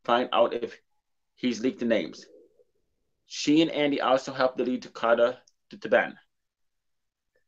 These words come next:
Cause the s-, sibling drama. Before Carter di-,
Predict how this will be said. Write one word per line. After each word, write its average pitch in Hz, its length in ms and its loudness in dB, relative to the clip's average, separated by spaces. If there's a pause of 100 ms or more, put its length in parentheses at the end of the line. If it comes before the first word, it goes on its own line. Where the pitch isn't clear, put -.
(140)
Cause 160 480 2
the 165 160 -6
s-, - 240 -20
sibling 143 460 -8
drama. 101 420 -8 (280)
Before 160 300 4
Carter 170 340 -2
di-, 151 320 -4